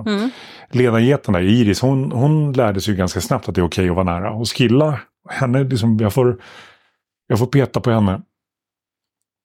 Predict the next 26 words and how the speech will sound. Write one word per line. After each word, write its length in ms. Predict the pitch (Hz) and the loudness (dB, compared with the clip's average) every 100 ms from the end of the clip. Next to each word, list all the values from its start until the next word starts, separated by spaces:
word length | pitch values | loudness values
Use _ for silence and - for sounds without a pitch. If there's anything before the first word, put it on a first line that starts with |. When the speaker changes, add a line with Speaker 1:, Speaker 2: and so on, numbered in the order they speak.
| _ _ - - | _ _ -14 -2
Speaker 2:
mer 280 | 113 110 101 | 2 4 4
och 60 | |
mer 180 | 113 127 | 4 2
för 80 | 87 | 2
varje 180 | 98 95 | 0 2
dag 160 | 95 | 0
som 160 | 90 107 | 2 2
går. 340 | 143 - 143 - - _ _ _ _ _ _ | 2 0 -6 -14 -20 _ _ _ _ _ _
Så 120 | - | -4
det 100 | 117 | 2
är 40 | 123 | 2
liksom 320 | 98 107 95 | 2 0 0
superskönt. 720 | - 101 92 131 113 - - - _ - - _ - - | -2 -2 0 -2 -4 -10 -16 -20 _ -20 -20 _ -20 -8
Och 440 | - 110 107 104 101 101 - _ _ - | 0 4 4 4 0 -4 -8 _ _ -14
skygga 360 | - 127 110 101 | -2 0 2 2
Humle 460 | 117 110 107 135 | 2 2 2 2
som 140 | 123 113 | 0 -2
knappt 280 | - 101 - _ | -2 -4 -6 _
liksom, 480 | 104 98 98 92 85 - _ _ _ _ | -6 -2 -2 -2 -4 -10 _ _ _ _
jag 180 | - 110 | -4 -2
fick 120 | 113 | 0
inte 160 | 123 104 | 0 2
vara 100 | 101 | 4
nära 320 | 113 107 101 | 4 2 2
honom 260 | 120 127 87 | 0 0 -2
förut. 500 | 85 85 120 - | -2 -6 -10 -14